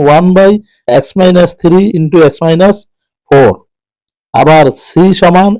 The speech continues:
এক্স স্কয়ার মাইনাস নাইন এক্স প্লাস টোয়েন্টি। তাহলে সি এর উৎপাদক হলো x minus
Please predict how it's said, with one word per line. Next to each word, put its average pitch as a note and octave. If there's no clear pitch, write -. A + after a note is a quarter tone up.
এক্স -
স্কয়ার F#3+
মাইনাস D3
নাইন E3
এক্স F#3
প্লাস E3
টোয়েন্টি। C#3
তাহলে D3
সি -
এর F#3+
উৎপাদক F3
হলো G3
x C3+
minus F3+